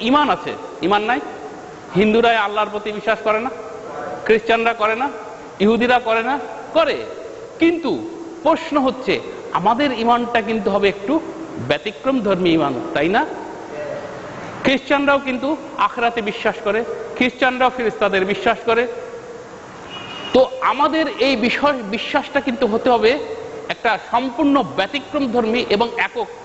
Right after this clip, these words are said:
যার সাথে অন্য কোনো মাযহাব, অন্য কোনো গোত্র, অন্য কোনো ধর্ম, অন্য কোনো জাতির কোনো বিশ্বাসের সাথে কোনো অবস্থাতেই মিল হতে পারবে না, ঠিক না? একক এক, একক ঈমান হতে হবে,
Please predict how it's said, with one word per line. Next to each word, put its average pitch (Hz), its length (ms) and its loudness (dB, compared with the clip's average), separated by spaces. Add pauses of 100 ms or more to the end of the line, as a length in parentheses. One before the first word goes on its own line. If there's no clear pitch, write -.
(600)
যার 208 160 4 (140)
সাথে 220 300 -2
অন্য 226 340 4
কোনো 220 460 4 (180)
মাযহাব, 175 580 2 (100)
অন্য 214 260 0
কোনো 208 280 2
গোত্র, 196 520 2
অন্য 202 280 2
কোনো 196 260 2
ধর্ম, 185 500 0 (320)
অন্য 254 340 4
কোনো 254 220 0
জাতির 220 500 2 (280)
কোনো 208 160 4
বিশ্বাসের 226 560 0
সাথে 254 280 0 (280)
কোনো 269 220 6
অবস্থাতেই 277 460 2
মিল 226 200 0
হতে 208 160 2
পারবে 175 300 0
না, 135 120 -2 (400)
ঠিক 190 160 0
না? 254 140 2 (840)
একক 214 400 2 (120)
এক, 180 220 2 (720)
একক 214 320 2 (140)
ঈমান 214 300 2
হতে 196 280 0
হবে, 196 340 2